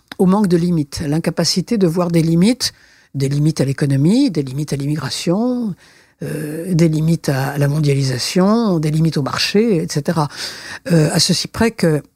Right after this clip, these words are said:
<clears throat> c'est beaucoup plus conceptualisé, euh, dans certains pays, euh, de l'Est, comme par exemple en Hongrie, où c'est carrément typique, hein, où c'est carrément conceptualisé, hein, chez, chez Orban. C'est-à-dire que là, vous avez,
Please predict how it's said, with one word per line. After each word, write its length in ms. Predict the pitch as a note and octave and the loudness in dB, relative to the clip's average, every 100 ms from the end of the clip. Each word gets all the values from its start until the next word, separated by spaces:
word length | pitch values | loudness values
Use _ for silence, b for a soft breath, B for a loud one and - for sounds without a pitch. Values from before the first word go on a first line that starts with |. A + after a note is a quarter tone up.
| _ | _
<clears throat> 600 | - - E3 C3+ _ _ | -4 2 2 2 _ _
c'est 280 | - - F#3+ | -4 0 2
beaucoup 260 | E3+ F3 E3+ | 2 2 0
plus 640 | - G#3 F#3+ F3 D#3+ D3 D3+ B B B B B B B - _ | 2 4 6 6 4 2 -2 B B B B B B B -18 _
conceptualisé, 1080 | - D#3 E3+ - F3+ E3 D#3+ F3 A3 C#4 - B B B B D#3 | 0 0 0 0 2 2 4 4 4 2 -2 B B B B 2
euh, 480 | D3 C3+ C3 C3 C#3+ | 4 4 2 -2 -2
dans 220 | F3 D3 | -2 -2
certains 280 | - - D3+ | -2 -2 0
pays, 520 | - D#3 F#3 G3 E3+ | 2 4 4 4 2
euh, 640 | C#3 C#3+ C#3 C#3 C#3 D3+ | 2 0 0 0 -2 -4
de 140 | D3+ D3 | 0 2
l'Est, 220 | D#3 E3+ | 2 2
comme 120 | D#3 | 0
par 140 | C#3+ C#3 | 0 0
exemple 300 | D3 C#3 C#3 | 0 0 0
en 40 | |
Hongrie, 480 | C3+ D3 D#3 G#3+ A#3+ | 2 2 2 2 2
où 120 | E3+ | 0
c'est 180 | C3+ D3 | -2 -4
carrément 300 | C#3+ C3+ C#3 | -2 0 0
typique, 500 | - - A3+ - - - | -2 -4 -4 -4 -14 -10
hein, 140 | E3+ - B B B B | -10 -10 B B B B
où 20 | |
c'est 140 | E3+ - | -4 2
carrément 340 | F3+ E3 F#3 | 2 4 2
conceptualisé, 840 | - D3+ D#3 - D3 D#3+ D3 D3+ - - | 2 -2 -2 0 2 2 2 -2 -6 -16
hein, 120 | - - b - | -14 -16 b -10
chez, 420 | - C#3+ C3+ C#3+ | 0 2 2 -2
chez 220 | - D#3+ | 0 2
Orban. 380 | E3 D3 B2+ B2+ - B B | 2 2 -2 -4 -10 B B
C'est-à-dire 220 | B D#3 | B -2
que 80 | - | 2
là, 240 | D#3+ G3+ G#3+ | 2 2 0
vous 160 | E3 | 2
avez, 320 | D3+ E3+ A3+ | 2 4 2